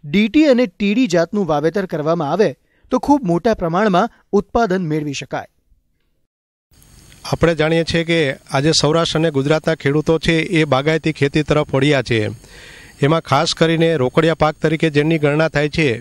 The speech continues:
Speaker 2: એવા નાળિયેરીના પાકની ખેતી પદ્ધતિ વિશે આપણે જોશું. હવે સામાન્ય રીતે ખેડૂત ભાઈઓ નાળિયેરીના પાકની હવામાન વિશેની જો વાત કરીએ તો સામાન્ય રીતે આ પાક છે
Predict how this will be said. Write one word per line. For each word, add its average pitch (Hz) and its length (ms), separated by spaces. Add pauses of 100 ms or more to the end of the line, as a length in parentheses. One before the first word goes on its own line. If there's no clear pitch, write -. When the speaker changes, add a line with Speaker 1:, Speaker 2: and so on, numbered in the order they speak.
(220)
Speaker 2:
એવા 147 160
નાળિયેરીના 156 580
પાકની 151 380
ખેતી 139 260
પદ્ધતિ 156 460
વિશે 147 280
આપણે 147 340
જોશું. 127 460 (840)
હવે 143 160
સામાન્ય 170 380
રીતે 175 180
ખેડૂત 160 240
ભાઈઓ 165 300 (480)
નાળિયેરીના 170 540
પાકની 165 420
હવામાન 156 460
વિશેની 165 380
જો 160 160
વાત 147 200
કરીએ 160 340 (460)
તો 147 80
સામાન્ય 160 420
રીતે 170 280
આ 151 220
પાક 160 240
છે 170 160